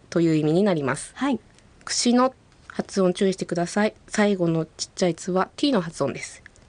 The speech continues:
Speaker 1: くしの。これはどういう意味になりますか？
Speaker 2: えー、くは私、
Speaker 1: はい。
Speaker 2: しのは遊ぶという意味ですね。
Speaker 1: はい。それで私が遊ぶ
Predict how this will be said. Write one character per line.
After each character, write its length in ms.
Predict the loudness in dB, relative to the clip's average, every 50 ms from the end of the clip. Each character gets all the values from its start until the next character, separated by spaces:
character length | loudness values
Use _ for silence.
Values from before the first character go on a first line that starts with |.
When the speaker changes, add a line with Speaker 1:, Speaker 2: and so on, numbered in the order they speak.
| -18 -10
Speaker 1:
く 80 | -6 -4
し 200 | -2 0 2 2
の。 180 | 2 2 0 -2 _ _ _ -20 -20 -20 -20 -20 -20 -20 -20 _ _ _ _ -20 -20 _ -6
こ 120 | -2 0
れ 160 | 2 2 4
は 200 | 2 2 0 -2 -4 _ _
ど 140 | -2 0 2
う 80 | 4 4
い 60 | 4
う 40 | 4
意 60 | 2
味 80 | 0 -2
に 100 | -4 -4
な 80 | -4
り 120 | -4 -4 -6
ま 100 | -8 -8
す 100 | -8 -4
か？ 160 | -4 -4 -4 -4 -10 -20 -20 -20 -20 _ _ -8
Speaker 2:
え 120 | -4 -4 -4
ー、 60 | -6 _ -4
く 240 | 0 2 2 2 0 -2
は 180 | -2 0 0 0
私、 540 | -2 -4 -6 -6 -6 -6 -6 -4 -6 -6 -4 -2
Speaker 1:
は 120 | -2 0
い。 20 |
Speaker 2:
し 80 | 0 2
の 220 | 2 2 2 0 -2 -2
は 180 | -2 -2 -2 -2 -8 -18 -8 -4
遊 300 | -2 -2 -2 2 2 2
ぶ 160 | 2 2 0 0
と 100 | 2 2
い 120 | 2 4
う 20 |
意 80 | 4 4
味 80 | 2 2
で 100 | 0 -4
す 120 | -8 -6 -2
ね。 220 | -2 -2 -2 -4 -8 -10
Speaker 1:
は 100 | -6 -6
い。 80 | -6 -6 -6
そ 160 | -4 -2 -2
れ 80 | 0
で 100 | 2 0
私 400 | 0 0 0 -2 -2 -2 0 0
が 160 | 0 0 -2 -4
遊 280 | -4 -6 -4 -2 -2 0
ぶ 240 | 2 2 0 0